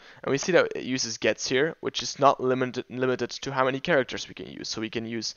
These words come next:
any amount of characters, and it's loading that input into this local forty-eight, uh, variable here, which is a, an array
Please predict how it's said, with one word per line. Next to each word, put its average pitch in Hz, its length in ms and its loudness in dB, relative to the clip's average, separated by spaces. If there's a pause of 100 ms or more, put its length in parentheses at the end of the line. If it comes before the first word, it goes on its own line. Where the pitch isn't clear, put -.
(280)
any 131 240 0
amount 120 260 2
of - 100 -14
characters, - 480 0
and 123 120 -4
it's - 160 -6
loading 139 520 4 (280)
that 131 240 8
input 131 420 -6 (220)
into 110 360 -6
this 113 240 -6
local 123 260 0
forty-eight, 120 480 0 (420)
uh, 90 200 2
variable 113 400 4
here, 127 300 2 (220)
which 151 280 0
is 151 280 -2
a, 120 280 4
an 123 180 -2
array 139 380 4